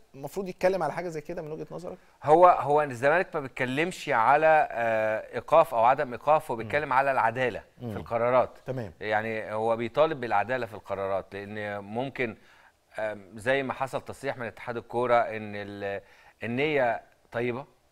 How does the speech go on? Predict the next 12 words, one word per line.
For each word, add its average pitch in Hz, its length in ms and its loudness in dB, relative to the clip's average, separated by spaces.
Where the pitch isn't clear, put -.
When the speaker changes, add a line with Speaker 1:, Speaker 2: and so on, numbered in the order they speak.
Speaker 2:
آه، 101 280 -4
في 117 180 -10
ان، 113 140 -6
ان 110 520 -10
التراجع 117 580 4
عشان 101 280 2
خاطر، 123 400 -2
آه، 107 180 -4
تمثيل 117 420 -6
مصر، 120 340 -4
آه، 101 680 -6
خارجيًا. 113 600 -2